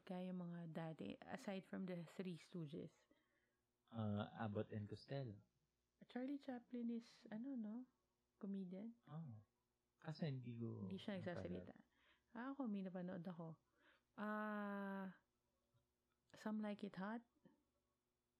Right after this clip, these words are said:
Speaker 1: Si Tony
Speaker 2: Ah,
Speaker 1: Curtis
Speaker 2: saka
Speaker 1: and
Speaker 2: si
Speaker 1: Jack
Speaker 2: Jack,
Speaker 1: Lemmon.
Speaker 2: Jack Lemmon. Jack Lemmon.
Speaker 1: Yes. <laughs> Funny. Marilyn Monroe.
Speaker 2: Oo. Si ano, sina, ano yan? Sina Grumpy Old Men, di ba? Walter Matthau.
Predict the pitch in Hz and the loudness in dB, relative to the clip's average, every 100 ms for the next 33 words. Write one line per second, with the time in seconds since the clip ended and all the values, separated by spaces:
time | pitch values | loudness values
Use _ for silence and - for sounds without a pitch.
0 | _ _ _ _ _ _ - 190 180 180 | _ _ _ _ _ _ -8 -4 -2 0
1 | 175 - 180 175 170 175 170 - 185 170 | -2 -2 0 0 -2 -2 -2 0 -2 -2
2 | - - 185 104 170 170 185 190 185 175 | -10 -4 0 2 0 -2 -2 -4 -4 -4
3 | 180 185 170 165 175 190 101 - 95 90 | -2 -2 -2 -2 -2 -4 -4 -6 -10 -12
4 | 90 - - 92 90 85 85 - 202 147 | -14 -16 -20 -20 -20 -20 -20 -14 -10 -10
5 | - 131 190 - - - - - 349 392 | -10 -4 -4 -4 -6 -8 -14 2 4 6
6 | 320 180 160 - - - - 226 254 262 | 4 0 -2 -10 -20 -18 -4 0 2 2
7 | 254 254 240 208 175 170 170 - - - | 2 4 4 4 4 2 -4 -12 -20 -20
8 | - - - 190 220 370 175 196 190 202 | -20 -20 -2 4 4 4 2 4 6 6
9 | 202 196 196 202 143 165 208 247 175 156 | 6 6 4 2 0 2 0 0 -2 0
10 | 160 147 - 143 147 143 143 131 - 156 | 0 -2 -8 -8 -6 -2 -2 -2 -2 -2
11 | 175 120 98 95 98 113 120 - 113 110 | -4 -8 -10 -12 -20 -20 -20 -18 -12 -8
12 | 104 101 98 - - 98 98 | -6 -6 -8 -8 -12 -16 -18